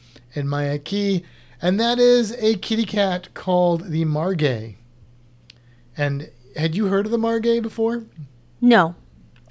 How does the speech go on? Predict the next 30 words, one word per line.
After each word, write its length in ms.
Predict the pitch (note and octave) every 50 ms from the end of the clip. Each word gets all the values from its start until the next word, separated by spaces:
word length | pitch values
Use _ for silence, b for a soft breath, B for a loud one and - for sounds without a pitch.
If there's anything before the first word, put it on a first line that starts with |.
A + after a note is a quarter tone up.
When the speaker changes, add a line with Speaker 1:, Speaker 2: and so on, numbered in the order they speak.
| B B B B B B B B
Speaker 1:
So 420 | - - G3 F#3 F3 E3+ E3+ E3+ E3
the 120 | F3 E3+
Margay 440 | F3+ F#3 G3 G#3 G3+ G#3+ G#3 G3+ F3+
are, 420 | E3 E3 E3 D#3+ D#3+ D#3 D#3+ - - -
basically, 640 | D#3 E3 E3+ E3 E3+ - D#3 D3+ D#3 D#3 D3+ D3 D#3
they 240 | D3+ C#3+ C#3+ D3 C#3+
are 180 | C3+ C3 B2+ C3
adorable. 680 | B2+ A#2+ B2+ B2+ A#2+ A2 G#2+ G#2+ G#2+ A2+ A2 C3 C#3
They 420 | C3 D3 C#3+ D3 C#3+ D3 D#3 E3+ - - - - - -
weigh 380 | - F#3 D3+ D#3+ D#3+ E3 D#3+ E3
about 460 | D#3+ D3+ D3 C#3+ C#3 C#3+ - - -
six 420 | - - - F3+ F3 F3 - - -
to 240 | - E3 D#3+ E3 E3
eight 220 | E3 F3+ E3+ -
pounds 560 | - B2+ D3+ D3 D3 D3+ D#3 E3+ F3 F3+ F3
on 220 | F3+ F3 D#3+ D#3+ E3
average, 600 | D#3+ E3 E3+ E3+ F#3 G#3 A3 A3+ G3 - - B B B B B B B B B -
and, 580 | D#3+ D#3 D3+ D#3+ D#3 D3+ D3+ D3 D3 D3 C3+ - - - - - - - - - -
but 240 | F#3+ D#3+ G3 G3 G3
they're, 320 | A3 G#3 G#3 G3+ F#3+ - B B B B B B B B B B - - - - - -
they're 160 | F3+ F#3+ G3+
a 40 | G3
little 260 | F#3 G3 A#3 C4 D4
bit 180 | C#4+ C#4 C4 G3+
bigger 240 | G#3 G#3 G#3+ A#3
than 160 | A3 A3 G#3+ G3+
your 120 | G3 F#3+
average 340 | F3 F3 F3+ F3 F3+ D#3+ -
house 320 | - D3+ D3+ E3 E3+ -
cat 400 | - G#3+ G#3+ G#3+ G#3 G3+ G#3 -